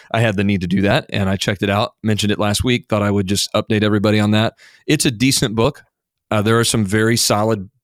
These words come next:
principles that are there. It's a workbook. There's a devotional that comes with it, but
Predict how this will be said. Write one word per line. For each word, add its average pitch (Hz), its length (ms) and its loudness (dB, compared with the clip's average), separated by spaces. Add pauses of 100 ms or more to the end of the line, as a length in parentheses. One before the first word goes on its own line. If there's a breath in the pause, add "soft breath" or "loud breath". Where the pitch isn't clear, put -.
(120)
principles 113 720 -2 (460 soft breath)
that 110 120 2
are 107 80 2
there. 107 240 2
It's - 220 -2
a 107 80 2
workbook. 98 720 -4 (300)
There's 113 220 0
a 120 60 0
devotional 113 500 0
that 101 100 -2
comes 104 240 -2
with 104 200 0
it, 92 140 -2 (540 loud breath)
but 107 340 0